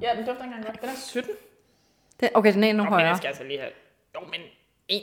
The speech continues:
Speaker 1: procent højere, den her. Den duftede sådan næsten her.
Speaker 2: Ej, men den,
Speaker 1: Nå.
Speaker 2: hvad er det, den lugter? Den lugter
Speaker 1: Altså, det var den
Speaker 2: den lugter
Speaker 1: bedste, de havde i butikken. Jeg spurgte engang, en,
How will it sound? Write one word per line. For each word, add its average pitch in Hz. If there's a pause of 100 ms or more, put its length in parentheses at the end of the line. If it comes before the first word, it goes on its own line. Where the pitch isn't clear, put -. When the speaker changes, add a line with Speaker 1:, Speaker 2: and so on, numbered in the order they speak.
Speaker 1:
procent 170
højere, 156
den 175
her. 175
Den 160
duftede 185
sådan 175
næsten 175
her. 185 (120)
Speaker 2:
Ej, 262
men 262
den, 294 (1200)
Speaker 1:
Nå. 151
Speaker 2:
hvad 202
er 214
det, 403
den 311
lugter? 285
Den 277
lugter 294 (400)
Speaker 1:
Altså, -
det 254
var 190
den 214
Speaker 2:
den 294
lugter 247
Speaker 1:
bedste, 285
de 269
havde 240
i 240
butikken. 226
Jeg 196
spurgte 214
engang, 226 (360)
en, 202